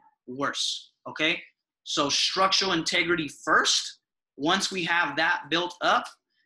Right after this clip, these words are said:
then whatever that current client's fitness goals are, because fitness is a broad spectrum, okay? And to me, fitness is one thing. To somebody else, fitness is something completely different,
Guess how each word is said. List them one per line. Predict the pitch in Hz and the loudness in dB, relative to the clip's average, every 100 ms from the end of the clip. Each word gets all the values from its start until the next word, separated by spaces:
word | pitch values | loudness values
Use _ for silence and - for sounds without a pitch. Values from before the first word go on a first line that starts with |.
| _ 147 | _ -4
then | 147 | -2
whatever | 135 151 170 185 | 0 2 2 2
that | 165 131 | 0 0
current | - 175 165 - | -2 0 0 -6
client's | - 156 160 175 - - | -4 2 2 2 -2 -4
fitness | 180 165 165 - | -6 -4 -2 -2
goals | 160 147 - | -2 -4 -2
are, | 160 190 226 269 - _ 143 | 0 2 2 -2 -12 _ -8
because | 139 139 - | -4 -4 -4
fitness | - 170 180 - | -6 -4 -2 -2
is | 135 | -2
a | 131 131 | -4 -4
broad | 139 156 160 | 0 2 2
spectrum, | - - 160 170 - 240 269 302 _ _ _ - | 0 0 0 -2 2 2 2 -2 _ _ _ -6
okay? | 156 202 254 - _ _ - | 0 0 -2 -8 _ _ -2
And | 147 147 143 - _ _ _ | 2 2 0 -6 _ _ _
to | - 151 | -2 0
me, | 185 247 | 2 2
fitness | 247 - 202 202 - | 0 0 0 0 0
is | 147 127 | 0 -2
one | 127 160 214 | 0 2 2
thing. | - 247 277 330 - _ _ | 0 2 2 0 -8 _ _
To | - | -2
somebody | - 202 185 160 190 | 0 2 2 4 4
else, | 196 151 | 4 0
fitness | - 170 160 - | -4 -4 0 0
is | - | 0
something | 156 147 139 | -2 -4 -8
completely | 127 165 147 | -10 -8 -6
different, | 131 120 - | -8 -10 -16